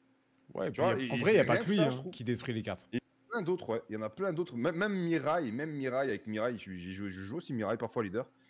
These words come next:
Speaker 2: Même Mirai, il arrête.
Speaker 1: Ouais, puis
Speaker 2: Donc,
Speaker 1: tu vois,
Speaker 2: euh,
Speaker 1: tu sais, les, genre les, moi, je sais que moi, je joue pas mal en Pride, tu vois. En Pride,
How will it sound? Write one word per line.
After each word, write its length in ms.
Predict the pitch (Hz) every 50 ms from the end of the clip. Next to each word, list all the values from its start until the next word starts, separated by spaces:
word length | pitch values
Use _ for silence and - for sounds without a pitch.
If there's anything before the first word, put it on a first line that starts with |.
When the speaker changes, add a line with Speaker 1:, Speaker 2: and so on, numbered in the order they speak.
| _ _ _ _
Speaker 2:
Même 160 | 113 139 143 139
Mirai, 300 | 127 117 120 127 143 131
il 80 | 113
arrête. 200 | 110 117 127 120 - _ _ _ _ _ _ _ _ _ _ _ _ _ _ _ _ _ _ _ _ _ _ _ _ -
Speaker 1:
Ouais, 140 | 110 113 -
puis 140 | - -
Speaker 2:
Donc, 80 | 104 95
Speaker 1:
tu 40 | -
vois, 140 | 151 165 160
Speaker 2:
euh, 120 | 92 92 -
Speaker 1:
tu 60 | 180
sais, 140 | 190 196 185
les, 240 | 147 139 135 131 127
genre 180 | 113 123 131 131
les, 320 | 131 131 127 123 123 123
moi, 180 | 127 139 160 160
je 80 | - -
sais 60 | 151
que 120 | - 139
moi, 200 | 123 127 131 135
je 80 | 131 107
joue 60 | 117
pas 120 | 107 123 117
mal 140 | 120 120 123
en 60 | 131
Pride, 240 | 131 - 196 175 147
tu 120 | - -
vois. 120 | 131 117 -
En 100 | 127 123
Pride, 400 | - - 165 175 175 139 104